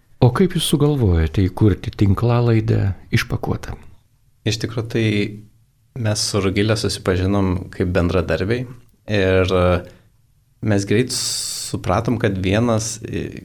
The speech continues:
Speaker 2: kad abu mes rūpinamės tais pačiais dalykais ir mes mėgstam apie tai kalbėti ir jaučiam jų svarbą, bet n-, n-, dar nebuvom sugalvoję, o tai ką galime daryti dėl to.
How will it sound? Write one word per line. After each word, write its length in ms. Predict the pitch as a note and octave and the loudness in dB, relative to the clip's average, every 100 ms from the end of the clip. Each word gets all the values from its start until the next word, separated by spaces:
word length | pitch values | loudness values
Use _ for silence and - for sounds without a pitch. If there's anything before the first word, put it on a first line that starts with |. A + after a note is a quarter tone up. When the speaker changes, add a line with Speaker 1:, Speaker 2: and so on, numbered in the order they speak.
| - | -8
Speaker 2:
kad 200 | - G2 | -4 0
abu 220 | G2 A#2+ | 0 2
mes 260 | A2+ A2+ A#2 | 2 2 0
rūpinamės 640 | G#2+ A2+ A2+ G#2 G2+ F#2+ - - - - | 0 0 0 2 2 0 -4 -8 -12 -2
tais 200 | A2 G#2+ | -2 0
pačiais 320 | G#2 G#2+ G2 | 0 0 0
dalykais 520 | F#2+ A2 G#2 - - | 2 2 0 -4 -2
ir 160 | G2 F#2 | 0 2
mes 260 | F#2+ F#2 | 2 0
mėgstam 400 | - G2 A2 A2 | 0 0 0 0
apie 160 | G2+ - | -2 -2
tai 120 | G#2 | -2
kalbėti 520 | G2+ F2+ F2 G2 A2+ | 0 -2 0 -2 0
ir 100 | F#2 | 0
jaučiam 280 | F2+ G2+ G2 | 0 0 0
jų 80 | F#2 | 0
svarbą, 500 | F2+ F2 F2+ G#2+ B2+ B2+ - - _ _ | -2 0 0 2 -2 -2 -12 -20 _ _
bet 260 | G#2+ G#2+ G#2+ | -2 -2 2
n-, 320 | G2 G2+ G#2 - - F#2 | 4 4 4 0 -2 0
n-, 240 | G2 F#2+ | 2 2
dar 160 | G2 G#2+ | 2 2
nebuvom 400 | G#2 F#2+ B2 B2 | 2 2 2 2
sugalvoję, 640 | B2 G#2+ F#2+ G2 B2 A2+ | 0 2 2 4 2 2
o 100 | G#2+ | -2
tai 200 | - F#2+ | -4 -6
ką 300 | - - A2 A2+ | -6 -2 0 0
galime 460 | G#2+ G#2+ A2+ G#2 | 0 0 0 0
daryti 480 | G2 F#2 G2+ - - | 0 0 0 -2 -6
dėl 240 | - - | -6 -6
to. 160 | - - | -4 -4